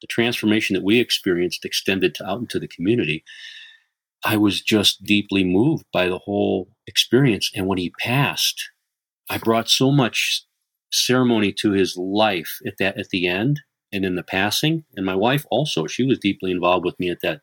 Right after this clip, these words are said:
point as well. And then I'm going to the woods. I'm like,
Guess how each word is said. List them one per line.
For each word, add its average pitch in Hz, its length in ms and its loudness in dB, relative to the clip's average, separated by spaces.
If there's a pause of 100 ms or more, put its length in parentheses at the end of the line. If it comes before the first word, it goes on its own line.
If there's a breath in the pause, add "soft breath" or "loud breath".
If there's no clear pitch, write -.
(100)
point 85 200 -6
as 80 120 -8
well. 104 360 0 (880 loud breath)
And 104 200 4
then 113 300 2
I'm 95 120 0
going 107 240 2
to 92 60 -2
the 90 80 4
woods. 139 300 2
I'm 95 140 -2
like, 90 260 -2